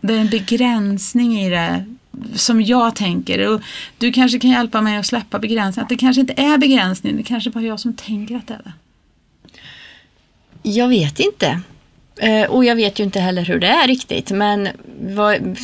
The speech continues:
Speaker 2: jag upplever ju att man har ett fritt val. Och det är ju också viktigt att man har upplevelsen av att ha ett fritt val. Och att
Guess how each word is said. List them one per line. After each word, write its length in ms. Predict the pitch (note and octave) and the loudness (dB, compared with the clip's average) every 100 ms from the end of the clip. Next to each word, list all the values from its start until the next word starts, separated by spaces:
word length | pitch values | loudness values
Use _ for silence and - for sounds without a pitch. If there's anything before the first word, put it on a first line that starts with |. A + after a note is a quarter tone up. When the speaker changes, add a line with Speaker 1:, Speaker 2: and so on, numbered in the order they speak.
| - | -2
Speaker 2:
jag 140 | G#3 G#3+ | 2 0
upplever 440 | G#3+ F3+ F3 G3 | -2 -2 0 2
ju 140 | C#4+ | 2
att 120 | F#4+ G4 | 0 0
man 140 | E4 | 2
har 140 | F3+ | 4
ett 120 | F3 - | 0 -4
fritt 320 | E3 D#3 - | -8 -6 -6
val. 340 | - G#3+ C#4+ C4+ | 0 0 0 -2
Och 140 | G3 | -2
det 100 | G3 | 0
är 80 | A3 | 0
ju 120 | C4+ | 0
också 220 | C4 - | -2 -2
viktigt 500 | C4+ B3+ - - F3+ | -2 -2 -6 -8 -6
att 120 | F#3 | -4
man 140 | G3 F#3+ | 0 0
har 100 | G3 | 0
upplevelsen 1080 | G#3 - F#3+ F#3+ - - G3+ A3 A3+ C#4 C4 | -2 -4 -2 -2 -4 -10 -4 -4 -2 0 2
av 180 | F3+ F3+ | 2 0
att 120 | F3+ | -2
ha 140 | F3+ | -4
ett 120 | F3+ | -4
fritt 340 | - F3 E3 - | -6 -6 -6 -6
val. 360 | D#3+ F3+ A#3 A3 | 0 2 2 0
Och 140 | G3+ | -2
att 200 | G3 | -4